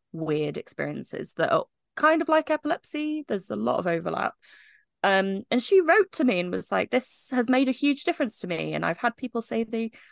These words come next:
love her and they love Kit and they love Vivi." And, you know, that's, I'm like, one person, that's all it is. That's all we need,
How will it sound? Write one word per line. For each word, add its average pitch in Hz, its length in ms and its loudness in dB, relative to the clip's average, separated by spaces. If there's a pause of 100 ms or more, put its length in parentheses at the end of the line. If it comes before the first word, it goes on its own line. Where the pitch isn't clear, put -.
(120)
love 220 220 2
her 320 180 0
and 190 220 -6
they 180 80 -12
love 214 180 -4
Kit 277 260 -2
and 175 80 -10
they 175 60 -8
love 202 220 -4
Vivi." 208 420 -2
And, 175 180 -6 (340)
you 208 100 -2
know, 190 180 0 (100)
that's, - 580 -2 (1300)
I'm 208 160 2
like, 196 220 0 (280)
one 294 320 4
person, - 460 -2
that's 208 220 2
all 233 180 4
it - 80 0
is. - 280 -4
That's 226 220 2
all 277 460 2
we 247 120 -2
need, - 380 -6